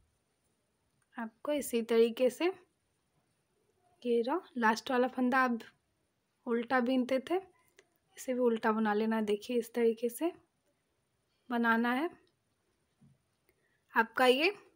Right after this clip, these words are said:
फोर्थ रॉ है। फोर्थ रॉ आपको पूरा प्लेन उल्टा बीन लेना है, जैसे आप सेकेंड रॉ बीने थे वैसे ही आपको फोर्थ रॉ भी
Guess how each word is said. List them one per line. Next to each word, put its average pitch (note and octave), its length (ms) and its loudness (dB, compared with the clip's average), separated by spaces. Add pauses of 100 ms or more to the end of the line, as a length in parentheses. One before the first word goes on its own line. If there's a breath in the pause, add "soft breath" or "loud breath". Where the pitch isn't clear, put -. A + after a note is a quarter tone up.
(760)
फोर्थ C4 400 2
रॉ C4+ 220 6
है। D#4 180 6 (1500)
फोर्थ B3+ 360 -2
रॉ C#4+ 80 4
आपको C#4+ 420 4 (640)
पूरा C4 280 2 (1600)
प्लेन D4 320 2
उल्टा C4 420 6
बीन C4 260 2
लेना C4+ 280 2
है, D#4+ 160 2 (560)
जैसे B3 260 0
आप B3+ 140 4
सेकेंड B3+ 440 0
रॉ B3 180 4
बीने B3 340 2
थे E4 160 -2 (1500)
वैसे A#3+ 300 -2
ही B3+ 100 2
आपको B3 380 2 (600)
फोर्थ B3 380 0
रॉ B3 200 2
भी D#4 200 0